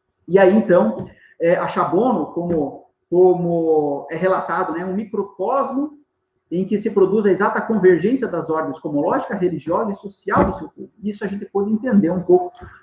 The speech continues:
no contato. E aí, claro, vem todo esse sentido de enculturação, né, que nós temos em uma, uma palavra ex-,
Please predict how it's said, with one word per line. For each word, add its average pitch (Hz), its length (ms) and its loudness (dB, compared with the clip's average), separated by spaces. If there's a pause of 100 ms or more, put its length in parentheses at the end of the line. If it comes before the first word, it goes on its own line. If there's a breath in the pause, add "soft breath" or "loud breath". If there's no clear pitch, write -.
(120)
no 185 220 2
contato. 202 600 0
E 453 40 6
aí, 294 180 6
claro, 214 260 4
vem 214 140 4
todo 220 200 0
esse 220 160 -2
sentido 202 500 -4
de 190 120 -4
enculturação, 202 1300 2 (160)
né, 151 400 -2 (460 loud breath)
que 170 100 -2
nós 170 280 0
temos 175 320 0
em 151 100 4
uma, 156 160 2
uma 147 180 2
palavra 165 320 0
ex-, - 160 -4